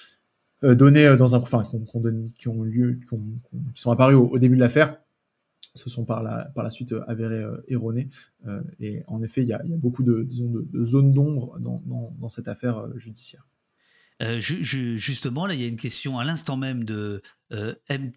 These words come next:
Speaker 2: T P S N. Les groupes Antifa sont-ils infiltrés par les renseignements intérieurs français ? Euh, il n'en est pas question dans votre, dans votre livre, mais, euh, ce que vous venez de raconter, je, je fais juste un petit commentaire,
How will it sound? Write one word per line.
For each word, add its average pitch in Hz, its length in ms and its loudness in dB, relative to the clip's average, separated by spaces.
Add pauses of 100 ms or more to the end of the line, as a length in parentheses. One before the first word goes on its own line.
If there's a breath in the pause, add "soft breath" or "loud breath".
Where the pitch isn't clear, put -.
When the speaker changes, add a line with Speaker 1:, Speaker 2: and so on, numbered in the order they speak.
(140)
Speaker 2:
T 165 120 -6
P - 240 -8
S 123 220 -6
N. 220 400 -4
Les 135 160 -4
groupes 147 240 -6
Antifa 143 440 -6
sont-ils 156 580 -6
infiltrés 147 580 -6
par 117 300 -6
les 113 120 -6
renseignements 113 600 -6
intérieurs 107 380 -6
français ? 151 420 -8 (340 loud breath)
Euh, 120 160 -6
il 131 160 -4
n'en 120 220 -6
est 117 80 -4
pas 143 560 -4
question 143 420 -6
dans 117 140 -6
votre, 107 360 -6
dans 107 160 -6
votre 107 280 -6
livre, 151 340 -4 (320 loud breath)
mais, 131 340 -4
euh, 113 300 -4
ce - 240 -4
que 127 160 -8
vous 120 140 -6
venez 160 180 -4
de 151 60 -6
raconter, 131 520 -6
je, 107 200 -6
je 104 160 -8
fais 110 160 -12
juste 123 240 -6
un 117 40 -6
petit 110 160 -12
commentaire, 113 460 -6